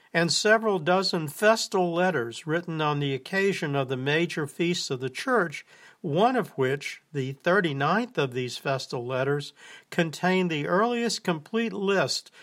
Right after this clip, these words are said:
of the twenty-seven books of the New Testament which were accepted as canonical, as well as commentary on the canonical and non-canonical books of the Old Testament.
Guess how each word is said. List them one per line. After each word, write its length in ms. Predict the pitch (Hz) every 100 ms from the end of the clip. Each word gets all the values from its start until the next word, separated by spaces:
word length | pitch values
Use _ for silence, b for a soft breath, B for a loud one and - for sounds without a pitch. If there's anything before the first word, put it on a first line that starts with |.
| B 165
of 140 | 139
the 100 | 143
twenty-seven 840 | - 175 175 185 - 185 170 160
books 300 | 170 180 -
of 120 | 151
the 80 | 139
New 240 | 143 175 185
Testament 720 | - 214 226 - 139 143 180 B B B
which 260 | 180 165 - - _
were 320 | 226 170 151
accepted 560 | 139 135 - 190 185 147
as 220 | 147 139
canonical, 920 | - - 143 143 185 214 - 127 139 _ _ B B B -
as 240 | 160 160
well 280 | 160 185 180
as 220 | 156 147
commentary 800 | - 196 247 240 180 147 139 139 143
on 260 | 151 151
the 80 | 143
canonical 720 | 139 147 147 170 175 175 147
and 160 | 139 135
non-canonical 1000 | 147 180 190 175 147 143 139 139 135 131 B B 143
books 360 | 170 175 -
of 280 | - 160 135
the 120 | 143
Old 300 | 143 135 131
Testament. 600 | - 151 - - 127 123